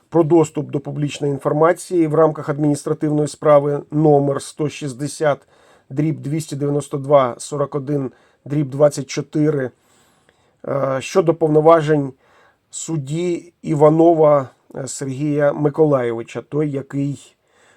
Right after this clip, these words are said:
нам виніс першу ухвалу і залишив справу без,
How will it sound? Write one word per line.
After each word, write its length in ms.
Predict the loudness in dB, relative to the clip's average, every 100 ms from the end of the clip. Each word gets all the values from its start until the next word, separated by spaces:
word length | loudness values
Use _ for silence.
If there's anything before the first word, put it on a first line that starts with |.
| _
нам 340 | -6 -2 0 0
виніс 380 | -2 -2 -4 -6
першу 500 | -2 -2 -2 -6 -6
ухвалу 1160 | -6 -10 -12 -12 -4 0 2 2 -2 -2 -2 -2
і 100 | -8
залишив 480 | -4 -4 -4 -6 -12
справу 420 | -6 -2 0 -2
без, 560 | -4 0 0 0 -12